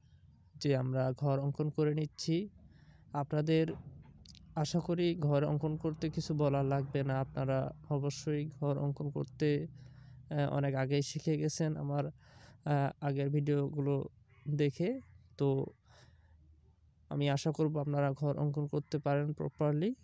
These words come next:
তবুও আপনারা, আহ, ভিডিওটি স্কিপ না করে সম্পূর্ণটাই দেখেন যে কীভাবে ঘর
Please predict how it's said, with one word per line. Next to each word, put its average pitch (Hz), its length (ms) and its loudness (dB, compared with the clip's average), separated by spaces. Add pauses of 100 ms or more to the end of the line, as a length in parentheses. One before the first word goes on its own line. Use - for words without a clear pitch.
(2000)
তবুও 156 300 4
আপনারা, 151 440 2
আহ, - 960 -2 (280)
ভিডিওটি 147 640 2 (640)
স্কিপ - 300 -2
না 139 220 2
করে 165 340 -2
সম্পূর্ণটাই 139 680 0
দেখেন 151 560 -2
যে 135 120 0
কীভাবে 135 460 0
ঘর 135 280 0